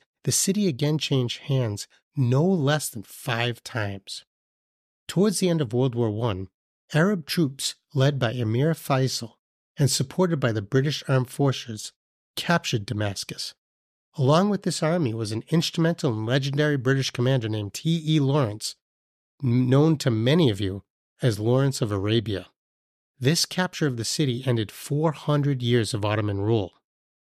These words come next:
As an honor, Lawrence was presented with a gilt bronze wreath,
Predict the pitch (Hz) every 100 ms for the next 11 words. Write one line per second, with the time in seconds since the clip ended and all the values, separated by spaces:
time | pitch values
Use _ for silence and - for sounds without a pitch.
0 | _ - 160 175 180 - 160 143 95 98
1 | _ _ _ _ 131 147 170 - 151 127
2 | - 107 131 135 117 107 120 101 - 151
3 | - - 143 139 - 156 135 -